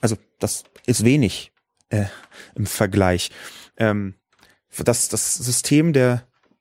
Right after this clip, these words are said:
Domain Name Server, also der Wegweiser im Internet, die, die I-P-Adressen übersetzen in die U R Ls, also sowas wie spiegel punkt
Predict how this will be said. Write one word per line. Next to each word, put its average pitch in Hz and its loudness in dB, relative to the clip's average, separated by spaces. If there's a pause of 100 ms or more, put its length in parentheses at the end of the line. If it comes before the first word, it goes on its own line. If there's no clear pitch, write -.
(140)
Domain 139 4
Name 123 2
Server, 95 -2
also 101 -4
der 98 -4
Wegweiser 113 2
im 98 -2
Internet, 120 -2
die, 98 -4
die 95 -6 (340)
I-P-Adressen 123 0 (760)
übersetzen 117 0 (420)
in 104 2 (540)
die 117 -4
U 139 0
R 98 0
Ls, 139 4
also 90 -6 (260)
sowas 95 -4
wie 85 -8 (280)
spiegel 156 2
punkt 113 -4